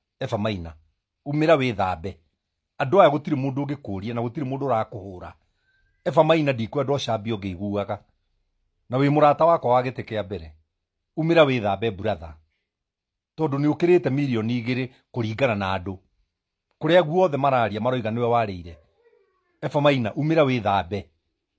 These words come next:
Wĩthambe na inyuĩ aini. Tamuko mũtikanorie Kĩgia, kana Gĩthae, kana Betty Bayo, kana Royce Kimu.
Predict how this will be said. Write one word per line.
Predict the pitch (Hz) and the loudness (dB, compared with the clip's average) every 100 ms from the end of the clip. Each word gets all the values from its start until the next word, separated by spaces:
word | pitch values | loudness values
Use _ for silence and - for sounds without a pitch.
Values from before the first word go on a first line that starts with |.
| _ | _
Wĩthambe | 143 175 135 110 95 117 113 _ _ _ - | 2 2 4 4 4 -2 -8 _ _ _ -4
na | 117 | -2
inyuĩ | 131 156 | 2 2
aini. | 123 107 104 _ _ _ _ _ | 2 -2 -6 _ _ _ _ _
Tamuko | - 175 160 160 | 2 2 4 -2
mũtikanorie | 160 131 123 117 120 123 139 | -4 -4 0 2 2 0 -2
Kĩgia, | 139 127 107 104 - _ _ _ _ _ | -4 -6 -4 -4 -6 _ _ _ _ _
kana | 117 120 | -4 -2
Gĩthae, | 127 131 107 98 95 _ _ _ _ _ _ _ _ | 0 2 2 2 -4 _ _ _ _ _ _ _ _
kana | - 123 127 | -4 0 2
Betty | 156 - | 0 -4
Bayo, | 104 123 95 87 _ _ _ _ _ - | 4 4 4 -4 _ _ _ _ _ -8
kana | 117 | 0
Royce | 143 160 - | 0 0 -4
Kimu. | 147 110 92 | -4 -4 -4